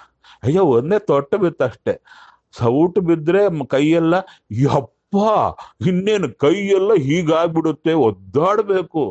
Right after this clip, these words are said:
ಹೌದಾ? ಹಾಗಾದ್ರೆ ನಿಮ್ಮನ್ನ ಕರ್ಕೊಂಡು ಹೋಗಿ please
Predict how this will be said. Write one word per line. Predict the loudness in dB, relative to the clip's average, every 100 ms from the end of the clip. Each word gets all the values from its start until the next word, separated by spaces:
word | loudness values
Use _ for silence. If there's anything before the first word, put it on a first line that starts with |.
| -8 -20 -20 -20 _
ಹೌದಾ? | -16 -10 -4 0 0 0 -2 -2 -4 -4 -10 -20 -14
ಹಾಗಾದ್ರೆ | -6 -4 -2 -2 -2 -2 0 2 2 -2 -12 -12 -4
ನಿಮ್ಮನ್ನ | -2 -2 -2 -4
ಕರ್ಕೊಂಡು | -2 -2 -2 -4 -2 0
ಹೋಗಿ | 0 0 -4
please | -2 0 0 -2